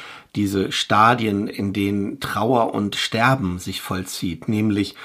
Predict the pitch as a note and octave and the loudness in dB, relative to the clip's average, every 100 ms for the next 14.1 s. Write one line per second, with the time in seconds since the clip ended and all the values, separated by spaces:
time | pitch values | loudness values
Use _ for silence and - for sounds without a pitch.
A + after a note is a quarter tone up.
0 | - - - A2 A2+ A2 A#2+ - A#2+ A2+ | -14 -14 -2 2 4 6 4 4 2 4
1 | A2+ - - _ _ - A2 G#2+ A2 G#2+ | 0 -4 -14 _ _ 2 4 6 4 6
2 | G#2+ G#2 - _ _ _ - - G#2+ - | 6 6 0 _ _ _ -14 0 2 4
3 | A2+ A#2+ A2+ A2 G#2+ G#2 G2+ - - _ | 4 6 6 6 6 4 0 -6 -20 _
4 | - A2+ B2 C3 C3+ A2+ A2 - B2 A#2+ | 2 4 6 6 4 2 2 2 4 6
5 | B2 - B2+ B2+ A2+ - A#2+ A#2 - - | 4 2 0 0 0 0 0 0 -4 -4
6 | A2 - A#2+ - - A#2+ E2+ D2 - _ | -4 -4 -6 -4 0 2 2 -2 -10 _
7 | - G#2+ - A2 B2 C#3 C3+ A#2 A#2+ - | -8 -2 4 6 6 6 2 0 0 2
8 | A#2 B2+ C3 A#2+ A#2 G#2+ G#2+ A2+ - A2 | 4 6 4 2 0 2 0 -2 -2 -2
9 | G#2+ G2+ - A#2+ A#2 A2 G#2 A2 A2 A#2+ | -2 -2 4 4 4 0 -2 0 4 4
10 | G#2 - - - - G2+ G#2+ A2 G#2+ A2+ | 2 -2 -18 -12 -4 0 2 2 2 4
11 | A#2 C3 G#2 G2 F#2 F#2 F#2+ F#2+ - - | 2 2 -4 -2 -2 -4 -6 -8 -2 6
12 | C#3 C3+ - B2 A#2 G2+ - - A2+ G#2+ | 6 6 4 2 2 -2 -8 -8 -4 -4
13 | - B2 C3 B2+ - - B2 A#2 G2+ E2+ | 2 4 6 4 0 0 4 4 2 -4